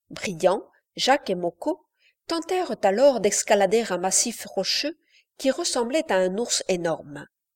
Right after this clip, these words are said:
Ce massif s'élevait à une centaine de pieds au-dessus du petit port,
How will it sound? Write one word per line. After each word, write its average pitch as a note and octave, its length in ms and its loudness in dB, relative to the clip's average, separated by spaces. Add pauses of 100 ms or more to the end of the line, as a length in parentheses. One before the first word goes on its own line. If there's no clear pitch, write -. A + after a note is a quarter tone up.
(880)
Ce - 240 -2
massif E3 580 -2 (200)
s'élevait A#3+ 580 4
à F#3+ 40 6
une F#3 180 2
centaine A3+ 480 2
de F3+ 100 0
pieds G#3 380 2
au-dessus F3+ 360 -2
du D#3+ 100 -10
petit G#3+ 300 -2
port, C4 480 0